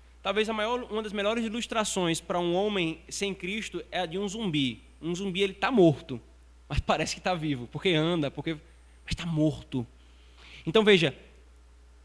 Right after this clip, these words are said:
Paulo tá dizendo: ter o Espírito Santo tem uma implicação hoje, que é agora, por enquanto,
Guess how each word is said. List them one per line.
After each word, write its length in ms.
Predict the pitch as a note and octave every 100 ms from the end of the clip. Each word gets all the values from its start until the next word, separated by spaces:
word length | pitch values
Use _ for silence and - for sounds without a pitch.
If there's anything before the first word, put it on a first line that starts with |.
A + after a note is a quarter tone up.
| -
Paulo 160 | G3+ G#3
tá 80 | G#3+
dizendo: 380 | F3+ F3+ D3 - - - -
ter 180 | A#3
o 60 | B3+
Espírito 420 | - - G#3+ G#3
Santo 500 | E3 G3+ G3+ G3 -
tem 160 | D3+ F#3+
uma 100 | G3
implicação 600 | F#3+ F#3+ F3+ G3 G3 D3+
hoje, 300 | C#3 B2+ B2+
que 160 | -
é 240 | D#3 C3 -
agora, 680 | F3 B3 E3+ C#3+ C#3 E3 - - - - - - -
por 240 | - A#3 C#4+
enquanto, 720 | D4+ C4 F#3 D#3 D3+ E3 F3